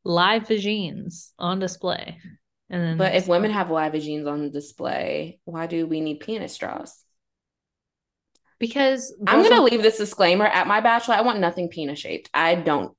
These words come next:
Speaker 2: I don't, I want something more on the, like, normal side.
Speaker 1: I'm
Speaker 2: Like, I don't even, I don't want a sash. I don't want a crown.
Speaker 1: No.
Speaker 2: I just wanna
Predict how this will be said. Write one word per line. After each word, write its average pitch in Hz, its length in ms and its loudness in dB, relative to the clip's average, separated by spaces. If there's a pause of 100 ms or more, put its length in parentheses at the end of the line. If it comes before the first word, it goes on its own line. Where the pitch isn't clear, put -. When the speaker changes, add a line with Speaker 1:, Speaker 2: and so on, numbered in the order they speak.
(140)
Speaker 2:
I 165 100 0
don't, 165 300 -2 (480)
I 170 60 0
want 190 180 -4
something 190 220 0
more 156 360 0
on 160 160 -2
the, 139 440 0 (560)
like, 180 240 -4
normal 147 400 2
side. - 440 -10 (760)
Speaker 1:
I'm 208 200 2
Speaker 2:
Like, 208 240 0
I 190 120 6
don't 262 160 8
even, 233 500 2
I 196 140 0
don't 240 260 0
want 202 180 -2
a 185 120 0
sash. 175 800 -2
I 170 40 -2
don't 170 100 -4
want 151 160 -6
a - 40 -12
crown. 165 680 -2
Speaker 1:
No. 147 180 -10 (720)
Speaker 2:
I 143 120 0
just 214 280 0
wanna 190 580 2